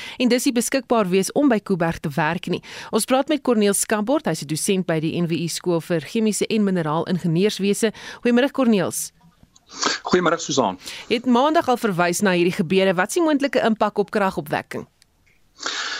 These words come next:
Speaker 2: Wel, kom ons wees realisties. Ehm, die waarnemende hoof nou wat gaan oorneem oor twee weke is Keith Featherstone en hy het meer as dertig jaar ervaring in die kernbedryf. So ek dink vir die onmiddellike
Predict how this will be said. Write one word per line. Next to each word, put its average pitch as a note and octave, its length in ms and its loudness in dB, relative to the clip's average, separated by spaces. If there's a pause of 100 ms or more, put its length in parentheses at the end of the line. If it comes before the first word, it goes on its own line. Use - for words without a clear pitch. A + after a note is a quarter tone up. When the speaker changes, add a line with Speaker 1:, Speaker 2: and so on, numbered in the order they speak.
(320)
Speaker 2:
Wel, G3 320 -2 (180)
kom G3 140 2
ons G#3 140 2
wees F#3+ 160 2
realisties. D#3+ 680 0 (260)
Ehm, B2+ 360 4 (100)
die B2 320 2
waarnemende B2 720 2
hoof A2+ 240 0
nou G#2+ 560 0 (220)
wat - 160 -2
gaan A#2 180 -8
oorneem B2+ 600 2 (160)
oor A#2 260 2 (120)
twee B2+ 200 0
weke G#2 360 -4 (360)
is - 200 0
Keith C#3+ 260 2
Featherstone A#2+ 760 -2 (120)
en A#2 120 2
hy G#2 100 2
het B2+ 140 -2
meer B2 160 2
as A#2 120 -2
dertig G#2+ 320 0
jaar G#2 380 0
ervaring A2 680 -2 (120)
in D3+ 120 0
die C#3+ 120 -2
kernbedryf. G2 760 -4 (280)
So - 140 2
ek C#3 100 -4
dink E3 260 -2 (300)
vir D3+ 120 0
die C#3+ 80 2
onmiddellike C#3 1000 0